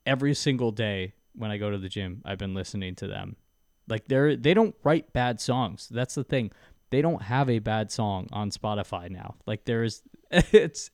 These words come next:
all really good. And they released, I, I guess it's technically an E P, but, like, it was, I think, like, six or seven songs, which is, like,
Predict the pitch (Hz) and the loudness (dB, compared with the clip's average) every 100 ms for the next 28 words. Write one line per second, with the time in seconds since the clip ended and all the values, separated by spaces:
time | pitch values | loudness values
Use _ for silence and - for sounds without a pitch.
0 | - 139 151 147 123 131 143 131 107 120 | 0 4 6 4 2 2 4 2 2 0
1 | 110 98 - - - - - 131 165 170 | 0 -4 -10 -20 -20 -14 -2 0 2 2
2 | 139 156 156 - - _ _ 151 - 170 | 4 2 2 -4 -14 _ _ -8 -6 -4
3 | 156 185 180 208 - 131 131 160 - 151 | 0 0 0 -4 -2 -2 0 -2 -2 2
4 | 147 143 151 147 - 147 139 123 - 113 | 2 4 4 2 2 0 2 2 2 -2
5 | 104 - _ _ 127 147 131 - _ _ | -4 -8 _ _ -4 -2 -4 -12 _ _
6 | - - 135 - 117 - - - 127 - | -20 -14 -14 -8 -10 -10 -12 -10 -10 -8
7 | 117 - 120 113 101 - 104 113 147 139 | -8 -4 -4 -4 -8 -6 -4 -2 -4 -4
8 | 123 - 98 98 | -8 -8 -6 -8